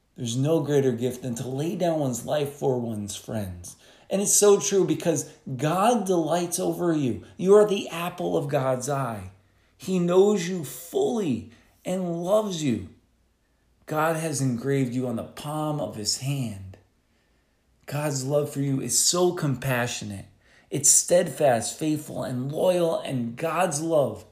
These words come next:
has no capacity for judgment when it comes to seeing you and experiencing your heart. Yes, at the end of the day, we will be before the Master.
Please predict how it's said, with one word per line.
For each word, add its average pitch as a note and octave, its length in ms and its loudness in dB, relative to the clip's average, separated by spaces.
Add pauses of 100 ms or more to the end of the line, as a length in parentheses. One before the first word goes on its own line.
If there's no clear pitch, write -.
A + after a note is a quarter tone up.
(1000)
has D3 340 -4
no D3 800 2
capacity C#3+ 800 -2
for G#2 180 -12
judgment G2 540 -6 (880)
when C#3 160 0
it C3+ 120 -2
comes C#3+ 420 -2
to A2+ 340 -4 (380)
seeing E3 560 0
you C#3+ 400 0 (260)
and A2+ 120 -6
experiencing C3+ 960 -2 (400)
your B2 300 4
heart. F#2+ 360 -6 (1500)
Yes, - 680 -2 (300)
at A#2+ 80 -12
the C3 140 0
end D3 220 0
of C#3 80 0
the C3+ 120 2
day, A2+ 380 2
we B2+ 140 2
will D3 300 2
be C#3+ 200 0
before B2 360 -6
the A#2 100 -6
Master. A2+ 580 -6